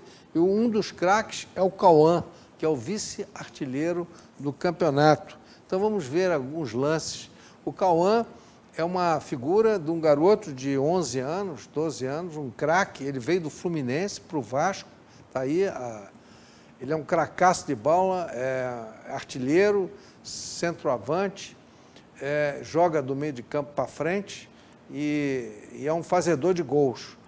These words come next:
Vamos mostrar o vídeo, então, lá do campeonato que eles ganharam lá no,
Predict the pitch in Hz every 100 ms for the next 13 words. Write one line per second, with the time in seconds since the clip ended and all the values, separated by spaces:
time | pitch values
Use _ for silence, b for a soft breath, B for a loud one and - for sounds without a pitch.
0 | B B B B 143 170 185 196 - 180
1 | 175 160 123 170 147 131 - 160 143 151
2 | 143 123 151 147 135 147 143 160 139 127
3 | 135 127 135 139 120 123 131 123 117 110